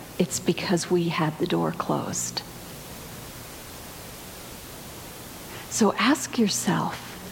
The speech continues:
what do you need to do? What's on the other side of your door? What thought do you have to stop thinking?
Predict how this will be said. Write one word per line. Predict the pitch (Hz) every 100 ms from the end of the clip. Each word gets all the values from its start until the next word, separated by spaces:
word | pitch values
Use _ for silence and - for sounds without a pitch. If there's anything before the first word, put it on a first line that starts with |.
| - - - - - - - - - - -
what | 196 247 269
do | 233
you | 202 196 220 269
need | 254 196 - -
to | -
do? | 156 156 - - - - - - - - - - - - - - - - - - - - - - - - -
What's | 240 247 - -
on | 233
the | 226 220
other | 208 202
side | 196 - 190 185
of | 175
your | 180 185 190
door? | - 180 - - - - - - - - - - - - - - - - - - - - - - - - - -
What | 247
thought | - 240 233 -
do | 196
you | 180 220 214
have | 196 180
to | 185
stop | - - 175 - -
thinking? | - 214 202 151 139